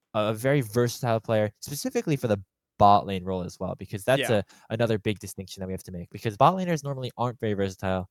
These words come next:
Speaker 1: Minwi has been for this entire split.
Speaker 2: Yeah, and it's good to see a versatile A D carry player,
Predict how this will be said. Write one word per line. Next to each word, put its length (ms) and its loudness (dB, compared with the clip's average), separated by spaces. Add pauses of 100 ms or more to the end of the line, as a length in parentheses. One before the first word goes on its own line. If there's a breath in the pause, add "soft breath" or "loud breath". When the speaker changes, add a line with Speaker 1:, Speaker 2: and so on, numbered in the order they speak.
(440)
Speaker 1:
Minwi 380 0
has 340 0
been 240 -8 (100)
for 80 -12
this 180 -10
entire 280 -8
split. 280 -16 (480)
Speaker 2:
Yeah, 200 4
and 160 2
it's 140 -6
good 140 -2
to 80 0
see 200 0
a 60 2
versatile 560 -4
A 100 -2
D 100 -8
carry 260 -6
player, 440 -8